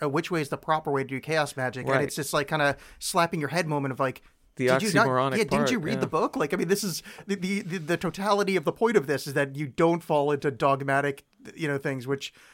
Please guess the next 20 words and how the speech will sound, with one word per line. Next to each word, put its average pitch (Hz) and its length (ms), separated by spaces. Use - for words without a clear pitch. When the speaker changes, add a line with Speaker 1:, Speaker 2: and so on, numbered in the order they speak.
Speaker 2:
Yeah. 131 140
Speaker 1:
that 196 260
amount 160 220
of 143 80
chaos 143 260
magic 139 220
I 131 60
like. 135 280
But 139 140
it, 160 420
when 190 140
it 175 80
became 196 280
this 160 120
whole, 170 160
like, 131 260
you 180 120
know, 135 340
now 202 220
it, 139 100